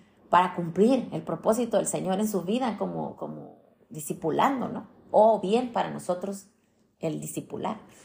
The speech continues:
Entonces tomemos en cuenta esto, eh, veamos la magnitud que tiene de, de grave para nuestro espíritu el, el extraviarnos de la verdad, el desviarnos,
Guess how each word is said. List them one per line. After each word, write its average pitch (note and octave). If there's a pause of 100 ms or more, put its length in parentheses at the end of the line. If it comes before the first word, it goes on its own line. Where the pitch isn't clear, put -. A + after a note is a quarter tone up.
(260)
Entonces G#3+
tomemos A3
en A3+
cuenta F#3
esto, F#3 (460)
eh, C3
veamos G3
la G#3+
magnitud F#3
que G3
tiene F#3
de, D#3+
de D3+
grave F3
para F#3
nuestro D#3+
espíritu F#3
el, D#3+ (580)
el F#3
extraviarnos F3+
de F3+
la D#3+
verdad, D#3+
el D#3
desviarnos, E3